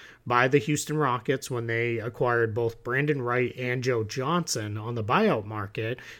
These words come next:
They needed to free up a second roster spot, and Williams, unfortunately, was the guy who was let go. That was tough for the Rockets 'cause they really like him. Second ten-day with the Knicks. Pretty much since he's been there, he's been getting fairly consistent minutes off the Knicks bench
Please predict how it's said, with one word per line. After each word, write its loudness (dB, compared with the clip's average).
They 0
needed 4
to 8
free 0
up -4
a 0
second -4
roster -6
spot, -4
and -8
Williams, 4
unfortunately, -2
was -2
the -2
guy 2
who 4
was 0
let -2
go. 6
That 2
was 0
tough 6
for 4
the 8
Rockets 0
'cause -4
they 4
really 6
like 0
him. -4
Second 4
ten-day 8
with 8
the 2
Knicks. 0
Pretty 8
much 4
since 0
he's 2
been 2
there, 6
he's 2
been -2
getting 0
fairly 6
consistent -2
minutes -2
off -4
the -6
Knicks -6
bench 2